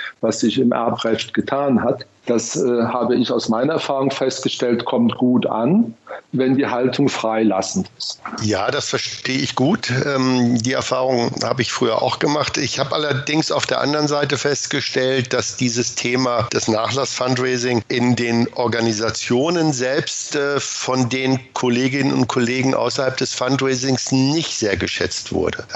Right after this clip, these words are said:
Speaker 2: Kann das auch was mit dem Institutional Readiness zu tun haben?
Speaker 1: Ja, und da gibt's zwei Phänomene. Äh, das eine ist die Sorge vor der Erbschleicherei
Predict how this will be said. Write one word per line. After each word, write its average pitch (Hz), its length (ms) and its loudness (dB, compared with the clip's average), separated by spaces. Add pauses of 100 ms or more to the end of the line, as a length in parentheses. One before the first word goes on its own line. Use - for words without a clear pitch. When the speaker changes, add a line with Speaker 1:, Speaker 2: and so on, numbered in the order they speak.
(140)
Speaker 2:
Kann 131 180 -2
das 151 160 -2
auch 113 140 -2
was 135 180 -2
mit 131 140 0
dem 131 140 2
Institutional 123 680 0
Readiness 127 500 0
zu 156 100 -2
tun 151 320 0
haben? 151 280 0 (160)
Speaker 1:
Ja, 135 340 2
und 117 260 2
da 127 80 2
gibt's 135 280 -2
zwei 127 320 -2
Phänomene. 113 1040 2
Äh, - 40 0
das - 240 0
eine 139 380 2
ist 139 600 0
die 127 320 2
Sorge 131 440 0
vor 127 220 0
der 123 140 0
Erbschleicherei 117 1000 -2